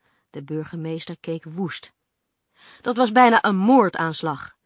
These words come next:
U mag blij zijn dat ik u niet laat arresteren. Of misschien laat ik dat juist wel doen. Ik wil dat u hier onmiddellijk verdwijnt." Meester Frans balde zijn vuist en knipoogde naar zijn actiegroep. "Yes,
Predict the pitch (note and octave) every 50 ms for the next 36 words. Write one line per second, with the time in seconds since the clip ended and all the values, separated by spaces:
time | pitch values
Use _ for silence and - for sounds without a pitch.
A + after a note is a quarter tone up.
0 | _ _ _ _ - - A3 G#3+ G3+ F3 F#3+ A#3+ C4 A#3+ G#3 F#3+ D#3 F3 F3 F#3
1 | F#3+ G3 G3+ - G3 - G3+ F#3+ F#3+ G3+ F#3+ - F#3 F3+ F3+ - - - G3 E3+
2 | D#3+ D#3 - - - - B3+ B3 A#3+ A3+ F#3 D3+ C#3+ - _ _ _ _ _ _
3 | _ _ _ _ _ _ - B3 G3+ E3 G#3 G3 - - C#4 A#3 F3+ F#3 A3+ A#3+
4 | - - - - C4 A#3 - G3+ E3+ F#3+ F#3 - G3 E3+ D#3 - - E3+ G#3+ B3
5 | C4+ C#4 D#4+ D#4 C4+ F#3+ - _ _ _ _ _ _ _ - - - - - A3
6 | - C4 D4+ C4 G#3 F#3+ G#3 G#3 A#3+ A#3 - A#3+ G3 G3 A3+ A3 A#3 - - G#3
7 | G3+ G3 G3 G#3+ A#3 C#4 E4 D4+ D#4 C#4 C4+ C4 - - - E3+ D3+ C#3+ - F#3+
8 | F#3+ B3+ A3+ E3+ C#3+ C#3 - - - _ _ _ _ _ _ - _ _ _ _
9 | _ _ _ _ _ _ _ _ _ - D3+ D3+ D3 - D3 - - - D#3 D3
10 | D3+ E3 - - D3+ D#3+ E3 E3 D#3 D3 C#3+ C#3+ - - - C3+ D#3 F3 F#3 -
11 | - _ _ _ _ _ - - D#3 - - F#3+ G3 F#3 - D3+ D3+ C#3+ - E3
12 | D#3 D#3 D3+ D#3 - E3 - F#3 F#3 - - E3+ - - D#3+ D3+ C#3+ - - _
13 | _ _ _ _ _ _ _ _ _ _ _ _ - _ _ - - C#4 D4 C4+
14 | - - - - - -